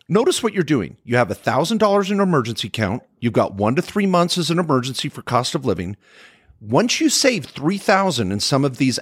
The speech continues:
apps, like a Roth app of some sort, boom,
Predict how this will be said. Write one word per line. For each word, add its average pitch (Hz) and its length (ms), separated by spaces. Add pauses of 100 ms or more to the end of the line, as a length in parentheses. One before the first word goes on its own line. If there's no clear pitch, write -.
apps, - 420 (100)
like 110 200
a 107 60
Roth 107 420
app 104 260
of 85 100
some 101 220
sort, 85 320 (540)
boom, 135 360